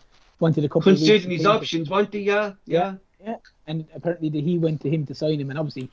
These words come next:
Speaker 1: everyone goes with him, and then the Ivan Toney one, and we all know how that ended up. But yeah, it, you know, and, and it's like what you said. Once it's a,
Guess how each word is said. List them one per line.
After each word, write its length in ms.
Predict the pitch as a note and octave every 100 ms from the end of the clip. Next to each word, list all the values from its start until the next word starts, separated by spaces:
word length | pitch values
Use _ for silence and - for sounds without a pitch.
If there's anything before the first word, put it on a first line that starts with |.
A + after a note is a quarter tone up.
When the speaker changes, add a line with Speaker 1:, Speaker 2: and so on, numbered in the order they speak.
| _ _ - _ _
Speaker 1:
everyone 300 | C3 C3 C3+
goes 220 | B2+ C#3
with 100 | C#3+ C3+
him, 180 | D3
and 80 | C#3+
then 140 | C#3 C3+
the 140 | C#3
Ivan 300 | C#3 C3+ C#3+
Toney 380 | B2+ C#3+ D3 C#3
one, 220 | C3+ C3+
and 160 | B2+ B2 -
we 140 | C3+
all 140 | C3 C3+
know 200 | C3 B2+
how 180 | C3+
that 180 | C3+ C3
ended 240 | B2+ B2 B2+
up. 180 | A#2+ _ _ _ _ _ _ _ _
But 240 | - D3 - _ _ - _ _ _ _ _
yeah, 200 | D#3 B3
it, 200 | F#3 F#3 _
you 100 | F#3+
know, 200 | A3+ G#3 -
and, 200 | G3 F#3+ G#3+
and 200 | G3+ F#3+
it's 260 | F#3 F3 -
like 180 | C#4 -
what 140 | D#3
you 60 | C#3+
said. 260 | - F3+
Once 240 | F3 A#3+ A#3
it's 180 | A3 -
a, 180 | F3+